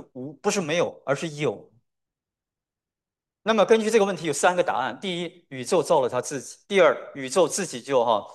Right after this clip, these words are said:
呃，宇宙，一个是宇宙创造了它自己，啊，第二个，宇宙自己就从无到有。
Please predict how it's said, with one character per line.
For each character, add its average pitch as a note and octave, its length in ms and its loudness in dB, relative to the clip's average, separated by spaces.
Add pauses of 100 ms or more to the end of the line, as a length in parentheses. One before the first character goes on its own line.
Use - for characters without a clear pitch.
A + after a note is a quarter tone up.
(420)
呃， C3 400 4
宇 C#3+ 140 -8
宙， D#3+ 520 2 (500)
一 F3+ 100 -2
个 F#3 60 -6
是 F#3 100 -2
宇 C#3 100 -4
宙 E3 160 0
创 E3+ 240 2
造 D3 140 0
了 A#2+ 80 -6
它 B2+ 100 -4
自 C3+ 220 -8
己， - 160 -18 (920)
啊， A#2+ 160 0
第 G3 160 2
二 F3 140 6
个， - 400 -8
宇 B2+ 160 -12
宙 E3 160 2
自 E3 200 -4
己 C3 140 -8
就 C3+ 80 -4
从 B2+ 300 -6
无 C3 80 -8
到 C3 180 2
有。 G2+ 300 -14